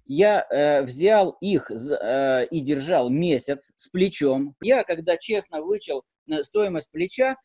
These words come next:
ну, друзья мои, шесть процентов я на этом тогда заработал, на плече. Шесть процентов, э, чистыми, не годовых.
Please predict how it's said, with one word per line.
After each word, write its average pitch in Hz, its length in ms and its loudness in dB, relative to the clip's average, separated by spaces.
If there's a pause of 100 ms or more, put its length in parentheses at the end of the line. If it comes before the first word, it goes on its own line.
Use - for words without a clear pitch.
(180)
ну, 165 320 0
друзья 156 540 0
мои, 113 220 -4 (120)
шесть - 640 -8
процентов 127 640 -6 (340)
я 160 340 0
на 135 260 -2
этом 147 380 0
тогда 135 500 -2
заработал, 147 760 0
на 143 260 0
плече. 135 600 -2
Шесть 165 320 -4
процентов, 160 680 -6
э, 117 520 -6
чистыми, 214 500 -6
не 120 120 -2
годовых. 156 720 -2